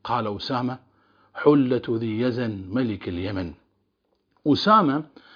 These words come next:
كان فتى دميم الخلقة رضي الله عنه، وأبوه زيد كان مجرد مولى، وأمثال هؤلاء لا وزن لهم في زمن الجاهلية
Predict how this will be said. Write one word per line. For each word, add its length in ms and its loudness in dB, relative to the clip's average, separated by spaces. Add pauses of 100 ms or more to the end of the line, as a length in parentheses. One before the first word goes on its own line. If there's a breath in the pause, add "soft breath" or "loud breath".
(240 loud breath)
كان 300 2
فتى 460 -2 (240)
دميم 380 2
الخلقة 520 -2 (100)
رضي 280 2
الله 260 0
عنه، 220 -6 (520 soft breath)
وأبوه 500 4
زيد 420 2 (360 soft breath)
كان 240 0
مجرد 640 -2
مولى، 500 -4 (680 soft breath)
وأمثال 540 6
هؤلاء 760 2
لا 320 2
وزن 340 4
لهم 240 2
في 220 -2
زمن 240 -2
الجاهلية 800 -6